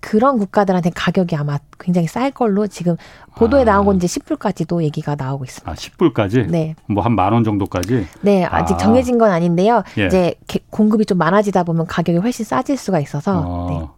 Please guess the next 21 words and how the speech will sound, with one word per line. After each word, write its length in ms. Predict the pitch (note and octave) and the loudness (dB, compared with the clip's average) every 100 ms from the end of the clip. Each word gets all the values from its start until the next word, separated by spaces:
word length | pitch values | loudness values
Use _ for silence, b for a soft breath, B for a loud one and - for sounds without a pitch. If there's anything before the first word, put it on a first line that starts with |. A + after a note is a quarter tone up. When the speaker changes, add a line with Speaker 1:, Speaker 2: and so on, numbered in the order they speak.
| _ | _
Speaker 2:
그거는 320 | - D#3 A#3+ | 0 2 4
뭐 180 | G#3+ F3 - | 2 0 -4
괜찮네요. 640 | - A#2 - A2+ F2+ D2 C2 | -2 0 2 0 0 -4 -4
Speaker 1:
네. 120 | G#3 G#3 - | -2 -2 -4
Speaker 2:
어, 260 | F2 E2 | -4 -2
Speaker 1:
<laughs> 0 | |
네. 180 | F3 E3 - - | -2 -2 -6 -6
Speaker 2:
잘 160 | - A#2 | 0 2
사는 240 | C#3 F3 | 4 4
사람들한테는 560 | E3+ F3+ F#3+ G3+ F3+ F#3 | 2 0 0 -2 0 -2
좀 240 | F3 C#3+ | -2 -4
국가에는 400 | - B2+ D3+ C#3+ | -6 0 4 4
좀 120 | C#3 B2+ | 4 2
Speaker 1:
음. 20 | |
Speaker 2:
비싸게 340 | - A#2+ A#2+ | 0 0 0
팔고 540 | - C#3 A2+ G#2+ E2+ - | 0 0 2 0 -2 -2
뭐 160 | A2 | -2
개발 300 | G#2 A#2+ C#3 | 0 2 2
비용 160 | D3+ G3 | 2 0
이런 180 | F3+ | 0
것 120 | D#3 | 2